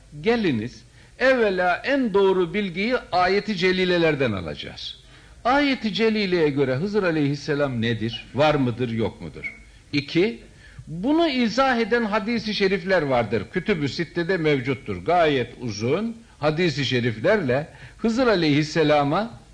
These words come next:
efendim, temas eden hadis-i şerifler vardır. Bunlara baktığımız zaman Hızır aleyhisselam nedir? Efendim, yaşıyor mu, yaşamıyor mu?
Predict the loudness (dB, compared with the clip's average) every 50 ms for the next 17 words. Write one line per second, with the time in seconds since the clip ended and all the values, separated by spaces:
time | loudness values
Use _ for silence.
0 | -12 -6 -2 -2 0 2 2 2 2 2 2 0 0 -2 -4 -10 -10 -6 -4 -2
1 | 0 2 2 2 2 0 -2 0 0 0 0 0 -2 -4 -2 -2 -2 -2 -2 -4
2 | -4 -4 -2 -4 -4 -4 -4 -4 -4 -4 -4 -4 -6 -8 -8 -10 -12 -18 -20 -20
3 | -20 -20 -20 -20 -20 -20 -20 _ _ _ -20 -20 -20 -20 -20 -20 -20 -20 -20 -20
4 | -20 -20 -20 -16 -8 -2 0 2 4 4 4 4 4 2 2 0 -2 -2 -2 0
5 | 0 2 2 2 -2 -2 -2 -2 0 0 0 -2 -4 -4 -8 -10 -16 -20 -20 -20
6 | -20 -20 -12 -6 -4 -4 -2 0 2 2 2 2 2 2 0 0 0 -2 -4 -2
7 | -2 0 0 0 0 -2 -2 -2 0 2 0 0 2 2 2 2 2 2 0 -2
8 | -6 -8 -10 -16 -20 -20 -14 -6 -2 -2 0 2 2 2 2 2 0 0 0 2
9 | 0 0 -2 -6 -10 -16 -20 -20 -16 -8 -2 0 0 0 0 0 0 2 4 4
10 | 4 4 2 0 -2 -2 0 2 2 2 0 0 0 0 2 2 2 4 4 4
11 | 4 4 2 0 0 0 0 -2 -4 -6